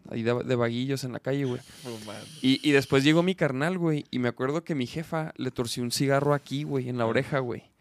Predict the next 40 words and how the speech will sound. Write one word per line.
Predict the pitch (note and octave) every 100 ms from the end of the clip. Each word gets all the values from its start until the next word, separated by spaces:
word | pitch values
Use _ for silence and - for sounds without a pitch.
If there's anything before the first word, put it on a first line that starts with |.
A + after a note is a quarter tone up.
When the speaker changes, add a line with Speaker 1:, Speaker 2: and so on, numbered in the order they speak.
| _ - - -
Speaker 1:
Entonces | - C3+ C#3
mi | C3
jefa, | C3+ C#3
"¿Qué | -
traes | - A3+ G#3
ahí? | A3 A#3 A#3
¿Qué | -
la | A#3
chingada?" | - F#3+ F3+ G3 G#3
Y |
luego, | F3 D3+ C#3+ B2 - _ _ _ _ _ _ -
"Ah", | D3+ F#3+ - - - G#3+ G3 -
y | D3
luego, | C#3+ C#3+
"Ah, | - G#3 G#3
es | A3
un |
cigarro." | G3+ G#3+ G3 G#3 G#3
Y | F#3
luego, | E3+ D3+ C#3
"¿Estás | - F3+ -
fumando?" | B3 B3+ C4 D#4+ F4 _ _ _ _
Y | -
luego, | C#3 C#3 C3+ B2+
"No, | D3+ A3 A#3
no | A#3+
es | A#3+
mío", | G#3+ A3 A#3 B2+
y | -
que | -
la | D3
chingada. | D3+ E3 E4
Speaker 2:
Ay, | E4 A#3 A3+ D3+
Speaker 1:
Y | D3+
yo, | D#3+
Speaker 2:
hija. | E3+ D#3+
Speaker 1:
y |
como | D#3+ D3 D3
que, | C#3 C3+
y, | -